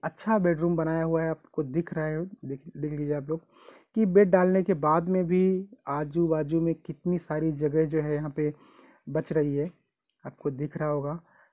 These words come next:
और बहुत खूबसूरत तरीके से इसको सजाया है इन्होंने। आप भी इसको इसी तरह से सजा सकते हैं, अपने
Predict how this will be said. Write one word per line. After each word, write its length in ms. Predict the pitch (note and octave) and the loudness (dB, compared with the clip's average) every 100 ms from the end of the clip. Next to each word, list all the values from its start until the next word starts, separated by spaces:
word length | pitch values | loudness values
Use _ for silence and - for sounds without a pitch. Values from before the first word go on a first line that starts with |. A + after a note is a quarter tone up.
| - | -12
और 160 | C#3 | -10
बहुत 340 | C#3+ D#3+ A3+ - | -6 -2 -2 0
खूबसूरत 460 | G3 F3 G3 F#3+ | -2 0 -2 -2
तरीके 260 | F#3 F3+ F3+ | 0 0 0
से 100 | F3+ | -2
इसको 200 | E3 F3+ | -4 -6
सजाया 440 | - C3+ C3+ D3+ | -4 -4 -2 -2
है 140 | D#3+ D#3+ | -2 -2
इन्होंने। 360 | D#3+ D#3+ D#3+ D#3+ _ _ _ _ _ _ _ _ _ _ - C#3+ | -2 -2 -2 -6 _ _ _ _ _ _ _ _ _ _ -14 -10
आप 100 | C#3+ | -4
भी 220 | D3+ F3 | 2 2
इसको 340 | E3+ - E3+ | 2 0 0
इसी 220 | E3 - E3 | 0 -2 -4
तरह 140 | D#3+ | -4
से 100 | E3+ | -6
सजा 240 | - D3 | -4 -4
सकते 260 | D#3 D3 D#3+ | -4 -6 -6
हैं, 200 | D#3+ D#3+ | -4 -4
अपने 480 | D3 D3 D3+ D3+ | -4 -4 -2 -2